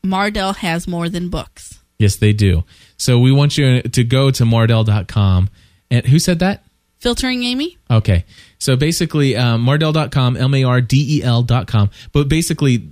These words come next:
Speaker 2: we've been saying for thirty-three
Speaker 1: Three episodes.
Speaker 2: episodes that, that it's been a huge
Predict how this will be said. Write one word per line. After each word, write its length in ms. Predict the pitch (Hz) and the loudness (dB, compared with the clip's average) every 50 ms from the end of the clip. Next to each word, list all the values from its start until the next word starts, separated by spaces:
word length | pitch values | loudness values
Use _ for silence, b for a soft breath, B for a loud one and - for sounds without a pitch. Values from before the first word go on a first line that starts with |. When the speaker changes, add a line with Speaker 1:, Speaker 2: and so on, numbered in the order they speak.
| - - | -18 -14
Speaker 2:
we've 380 | 85 135 127 131 143 165 170 156 | -8 -2 2 2 4 4 4 2
been 160 | 185 170 151 | 0 -2 0
saying 280 | - 160 143 123 117 - | 0 0 0 0 0 0
for 120 | - 117 | 0 -2
thirty-three 960 | - - - 135 135 135 135 131 131 127 127 123 127 131 - - - - - | 0 0 0 0 2 2 2 2 4 4 4 4 2 0 -2 -8 -12 -12 -14
Speaker 1:
Three 440 | - - - 131 127 127 123 117 113 | -8 -4 -2 0 2 2 2 2 2
episodes. 420 | 113 - - - 190 - - 170 | 0 0 -2 -4 -8 -6 -4 -2
Speaker 2:
episodes 680 | 135 139 139 135 117 - - 107 98 95 95 92 - b b b b _ | -2 0 0 0 0 0 0 2 2 2 0 0 -4 b b b b _
that, 180 | 131 123 117 - 120 120 123 - _ _ - 127 - 131 120 | -2 -2 0 -2 -4 -6 -8 -10 _ _ -18 -16 -14 -6 -2
that 200 | 127 127 120 - - | -2 -2 -2 -2 -2
it's 240 | 131 135 131 - | -2 -2 -2 -4
been 220 | - 143 131 131 127 | -2 0 0 2 2
a 80 | 123 | 2
huge 800 | 113 - - - - 156 160 165 165 165 156 156 160 156 - - | 0 -2 -4 -2 2 4 4 6 6 6 6 4 4 2 -2 -6